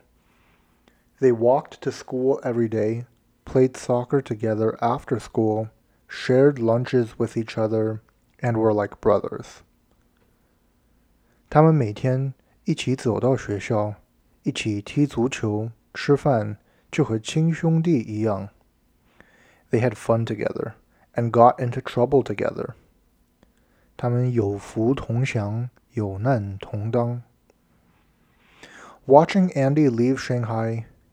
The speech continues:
Ethan's positive and happy demeanor all of a sudden turned sentimental.看着安迪马上就要离开上海了，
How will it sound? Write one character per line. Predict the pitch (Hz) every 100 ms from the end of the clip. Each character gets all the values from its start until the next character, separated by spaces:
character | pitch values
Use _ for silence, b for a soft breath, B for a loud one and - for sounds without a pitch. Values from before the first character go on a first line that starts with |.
| _ _
Ethan's | 135 147 131 -
positive | - 120 123 131 135 135 135
and | - 123
happy | 123 120 139
demeanor | 123 113 113 113 113 117
all | - 117
of | 135 120
a |
sudden | - 120 117 120
turned | 117 - 113 110
sentimental. | - 113 113 104 98 98 - - 110 _ _ b b b b b b b b b b b
看 | - 151
着 | 123 123
安 | 135 147
迪 | 117 127
马 | 120 101
上 | - 139 127
就 | 110
要 | 127 117
离 | 104 107
开 | - 127
上 | - 127
海 | 98 98
了， | - -